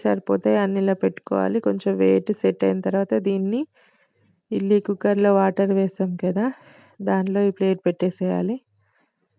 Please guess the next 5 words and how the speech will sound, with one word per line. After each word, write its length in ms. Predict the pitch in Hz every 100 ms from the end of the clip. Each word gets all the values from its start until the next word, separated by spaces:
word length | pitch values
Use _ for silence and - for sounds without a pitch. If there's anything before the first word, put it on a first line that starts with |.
| _ _ _ _ _ _ _ _ _ _ - 233 202 - _ 196
వీడియోలో 340 | 202 196 202 202
చూపిస్తున్న 400 | 202 - - 196 196
విధంగా 300 | 185 190 208 196
అరేంజ్ 260 | 190 190 190
చేసుకోండి. 560 | 180 - 180 185 202